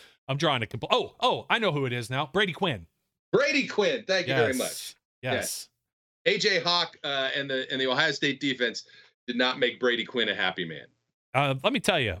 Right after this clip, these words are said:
Speaker 1: my, I, I talk about one of my best friends. Uh, his nickname's Double E. He won't be watching this show because he's a tried and true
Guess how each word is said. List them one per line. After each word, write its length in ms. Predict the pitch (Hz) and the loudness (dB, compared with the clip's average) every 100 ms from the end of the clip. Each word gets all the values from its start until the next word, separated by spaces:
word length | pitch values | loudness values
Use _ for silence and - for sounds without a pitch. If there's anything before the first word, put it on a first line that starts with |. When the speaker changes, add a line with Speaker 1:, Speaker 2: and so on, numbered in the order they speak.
| - | -2
Speaker 1:
my, 200 | 143 131 | -2 2
I, 160 | 151 | 0
I 180 | 151 143 | -2 -6
talk 180 | 131 160 | -2 -2
about 300 | 143 143 127 | 0 -2 -2
one 100 | 135 | -4
of 60 | 123 | -4
my 100 | 107 | -4
best 240 | 127 - | -6 -6
friends. 440 | - 120 113 107 - | -6 -6 -6 -8 -8
Uh, 40 | |
his 420 | 107 107 113 131 | -6 -4 -4 -4
nickname's 340 | 151 131 123 110 | -4 -2 -4 -2
Double 320 | 117 110 107 | -2 -2 -2
E. 220 | 107 107 | -2 -4
He 80 | 120 | -2
won't 180 | 135 135 | -2 -2
be 80 | 120 | -4
watching 400 | 101 98 - 95 | -6 -8 -8 -12
this 160 | 92 | -12
show 240 | - 95 92 | -10 -10 -12
because 300 | 92 101 98 | -12 -12 -10
he's 240 | 110 98 | -10 -8
a 260 | 107 101 104 | -6 -6 -8
tried 260 | - 110 | -8 -10
and 60 | 98 | -10
true 300 | - 113 98 | -12 -10 -12